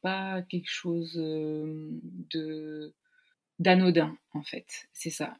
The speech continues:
Je savais que ça allait être lourd de conséquences et que c'était pas, enfin, un enfant, c'était pas rien. Donc il fallait vraiment que je sois un... Et puis c'est bizarre, en fait, quand je te parle, je me dis que de, de faire un choix alors que finalement on n'a pas toutes les informations.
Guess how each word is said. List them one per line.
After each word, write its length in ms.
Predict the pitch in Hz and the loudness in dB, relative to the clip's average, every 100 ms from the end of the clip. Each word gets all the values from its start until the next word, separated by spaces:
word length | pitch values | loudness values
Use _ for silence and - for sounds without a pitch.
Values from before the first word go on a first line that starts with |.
| - | -4
Je 120 | - | -2
savais 260 | - 156 185 | 0 0 0
que 60 | - | 2
ça 100 | 165 | 2
allait 180 | 156 151 | 2 0
être 320 | - - 151 | -4 -4 -2
lourd 320 | 156 196 214 | 0 0 0
de 80 | 185 | 0
conséquences 960 | 180 180 - 151 156 165 202 233 - 165 | 0 -2 0 -4 -2 -4 0 -2 -2 -6
et 140 | 147 | -8
que 100 | - | -8
c'était 400 | - 156 143 156 - | -8 -8 -6 -8 -2
pas, 340 | 165 170 165 | 0 0 -2
enfin, 220 | 160 160 | -6 -6
un 80 | 156 | -6
enfant, 220 | 160 190 | -6 -8
c'était 240 | 185 180 160 | -8 -6 -4
pas 140 | 160 | -4
rien. 380 | 160 165 175 220 _ - - - 160 | -4 -4 -4 -6 _ -20 -20 -14 -10
Donc 140 | 147 | -6
il 60 | 165 | -6
fallait 280 | 160 156 151 | -2 -4 -4
vraiment 420 | 165 180 202 214 | -2 -2 0 -2
que 100 | 175 | -4
je 140 | 160 | -6
sois 420 | 151 - 160 165 165 | -8 -6 -2 0 0
un... 520 | 156 147 143 143 - - _ _ _ _ _ _ _ 175 | -2 -2 -2 -6 -12 -18 _ _ _ _ _ _ _ -6
Et 60 | |
puis 100 | 175 | -2
c'est 120 | 180 165 | 2 2
bizarre, 280 | 170 220 | 2 0
en 40 | 180 | 0
fait, 160 | 175 | -4
quand 120 | - 170 | -4 -6
je 100 | - | -4
te 60 | 151 | -2
parle, 180 | 196 185 | -2 -2
je 80 | 165 | -4
me 100 | 156 | -4
dis 220 | 165 190 | -4 -6
que 360 | - 160 151 - | 0 0 0 -6
de, 340 | 165 160 160 | -6 -4 -4
de 200 | 156 160 156 | -4 -8 -6
faire 260 | 196 202 | -6 -2
un 120 | 185 180 | 0 0
choix 260 | - 202 | -2 0
alors 160 | 185 160 | 0 0
que 60 | - | -2
finalement 280 | 170 170 185 | 0 2 2
on 20 | |
n'a 100 | 156 | 0
pas 120 | 180 | -2
toutes 180 | 180 180 | -6 -4
les 120 | 185 | -2
informations. 840 | 175 170 165 156 156 175 185 226 | -2 -4 -4 -4 -4 -2 -2 -2